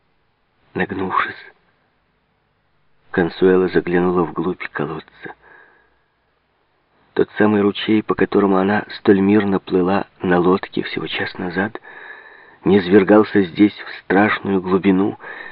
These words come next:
и крутился, ревя, словно жаждал схватить и увлечь новую жертву. Красный отблеск смоляного факела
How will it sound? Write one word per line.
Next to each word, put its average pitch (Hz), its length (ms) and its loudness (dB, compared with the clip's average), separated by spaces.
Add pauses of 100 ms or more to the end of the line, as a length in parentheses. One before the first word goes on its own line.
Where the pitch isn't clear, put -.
(180)
и - 80 -4
крутился, 113 840 0
ревя, 107 420 2 (120)
словно 110 340 4
жаждал 107 480 2
схватить - 560 0
и 113 40 2
увлечь 110 600 2
новую 104 480 0
жертву. 107 540 -6 (600)
Красный 95 400 2
отблеск 98 460 2 (240)
смоляного 90 460 4
факела 92 500 -2